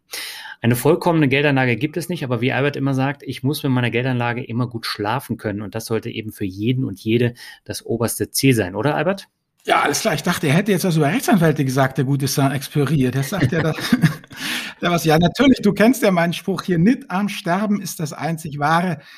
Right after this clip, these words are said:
Speaker 2: Und, äh, ja, darum soll es eigentlich auch bei der Depotabsicherung gehen.
Speaker 1: Genau. Ja, Stefan, dann, ähm, wollen wir mal loslegen. Du hast ein paar Punkte vorab zu sagen, damit wir dann in die Diskussion einsteigen können.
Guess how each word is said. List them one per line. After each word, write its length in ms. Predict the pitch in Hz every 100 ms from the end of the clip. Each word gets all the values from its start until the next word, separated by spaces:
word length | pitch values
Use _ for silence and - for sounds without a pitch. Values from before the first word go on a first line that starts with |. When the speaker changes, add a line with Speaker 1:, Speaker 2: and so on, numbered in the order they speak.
| - _
Speaker 2:
Und, 340 | 143 143 139 -
äh, 220 | 135 127
ja, 260 | 139 127 107 _
darum 280 | 127 139 143
soll 160 | 131 143
es 100 | -
eigentlich 320 | 123 127 -
auch 160 | 123 -
bei 120 | 127
der 220 | 131 120 _ -
Depotabsicherung 1000 | 123 - 151 113 - 107 - 107 104 92 -
gehen. 360 | 98 98 78 - _ _ _ _
Speaker 1:
Genau. 460 | - 95 85 80 85
Ja, 180 | 110 143
Stefan, 280 | - 120 110
dann, 240 | 131 175 - - - -
ähm, 340 | 135 135 123
wollen 140 | 123
wir 80 | 170
mal 160 | 160 113
loslegen. 720 | 123 185 190 175 180 180 170
Du 140 | 143
hast 200 | 156 156
ein 80 | 131
paar 240 | 123 139 143
Punkte 600 | 151 160 156 165 165 160 - - -
vorab 400 | - 131 143 147
zu 140 | -
sagen, 640 | 139 127 135 151 165 165 160
damit 300 | 139 123 139
wir 80 | 135
dann 200 | 131 131
in 180 | 131 123
die 100 | 123
Diskussion 540 | 123 120 123 110 123
einsteigen 580 | 127 113 110 - 82 82
können. 240 | 85 82